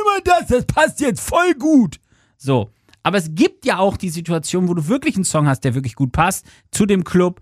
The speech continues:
zu dem, was gerade läuft, zu der Band, die dort vorher gespielt hat. Und er spielt ihn einfach nur nicht, weil er scheiße ist und sein eigenes Set da durchballern will, was teilweise gar nicht passt. Ne, wenn, wenn du da einen D J hast, wo du gemerkt hast, okay, der hat überhaupt keinen Bezug zu der Band, die vorher gespielt hat,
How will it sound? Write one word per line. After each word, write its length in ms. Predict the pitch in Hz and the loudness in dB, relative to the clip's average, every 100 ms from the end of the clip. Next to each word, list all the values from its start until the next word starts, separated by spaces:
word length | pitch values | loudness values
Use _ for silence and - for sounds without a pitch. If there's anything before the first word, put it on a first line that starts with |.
| _ _ | _ _
zu 200 | - 196 | -4 -2
dem, 220 | 185 190 180 | 0 0 0
was 120 | 160 | -2
gerade 260 | 147 160 156 | -2 -2 0
läuft, 340 | 151 160 - | 2 0 -2
zu 80 | 220 | 0
der 100 | 185 | 0
Band, 300 | 151 185 220 | 0 0 0
die 80 | 190 | 0
dort 220 | 160 143 | -2 -4
vorher 260 | 156 139 135 | -2 -2 -2
gespielt 320 | - 135 127 | -4 -2 0
hat. 120 | 135 | 0
Und 100 | 151 | 0
er 80 | 143 | 0
spielt 280 | - 208 185 | 0 -4 -4
ihn 60 | 139 | -2
einfach 260 | 170 165 | 0 2
nur 120 | 156 165 | 2 0
nicht, 160 | 147 | -2
weil 120 | 143 | 0
er 100 | 139 | 0
scheiße 380 | 123 147 156 143 | 0 -2 -2 -2
ist 140 | 123 131 | -4 -2
und 100 | 127 | 0
sein 180 | 127 | 0
eigenes 380 | 123 143 139 123 | 0 0 0 0
Set 180 | 160 170 | -2 -2
da 60 | 123 | -2
durchballern 600 | 117 110 - 107 104 98 | -2 -2 0 0 0 0
will, 180 | 107 147 - _ | 0 -2 -6 _
was 240 | 156 156 | -2 -2
teilweise 500 | - 160 156 147 131 | -4 -4 -2 -2 -4
gar 300 | 110 147 240 | -2 0 -2
nicht 220 | 147 - - | -4 -10 -8
passt. 400 | 113 - - _ _ _ - | -6 -6 -10 _ _ _ -2
Ne, 160 | 156 | 0
wenn, 400 | 156 147 143 95 | 2 0 0 0
wenn 140 | 127 147 | 0 0
du 80 | 143 | 0
da 120 | 131 | 2
einen 100 | 131 | 2
D 80 | 170 | 0
J 220 | 170 156 | 0 0
hast, 220 | 156 151 | 0 -2
wo 60 | 143 | -4
du 60 | 135 | -2
gemerkt 360 | 131 143 170 | 0 0 -2
hast, 160 | 175 143 | -4 -6
okay, 180 | - 175 | -4 -2
der 120 | 147 | -2
hat 140 | 151 - - _ | -2 -6 -20 _
überhaupt 520 | 147 147 143 254 - | 0 0 2 0 0
keinen 220 | - 208 196 | -4 0 0
Bezug 340 | 175 220 214 | -2 -4 -4
zu 60 | 185 | -2
der 120 | 156 | 0
Band, 280 | 165 226 294 | 0 0 0
die 60 | 196 | -2
vorher 280 | 143 120 | -2 -2
gespielt 340 | 117 - 127 117 | -2 -2 0 0
hat, 160 | 139 | 0